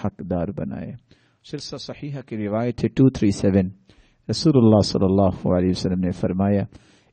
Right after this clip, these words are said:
یبعث الناس یوم القیامہ فاکون انا و امتی علی تل قیامت کے دن لوگوں کو مبعوث کیا جائے گا، اٹھایا جائے گا۔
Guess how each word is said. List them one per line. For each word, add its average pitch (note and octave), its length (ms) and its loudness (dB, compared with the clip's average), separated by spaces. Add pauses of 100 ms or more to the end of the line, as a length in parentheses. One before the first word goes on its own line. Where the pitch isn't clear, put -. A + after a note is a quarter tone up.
یبعث D3+ 480 8
الناس C#3+ 400 2
یوم C#3 300 6
القیامہ C3+ 640 4 (240)
فاکون C#3+ 680 4
انا D#3 280 2
و C3 120 8
امتی D3+ 640 2
علی C3 340 2
تل G3 540 2 (540)
قیامت F3 560 8
کے G#3 140 8
دن G3+ 180 6 (100)
لوگوں F#3 340 10
کو F#3 180 6
مبعوث D3+ 540 6
کیا G3+ 300 4
جائے C#3+ 400 6
گا، G3 140 2 (280)
اٹھایا G#3 480 6
جائے B2+ 400 6
گا۔ F3+ 200 2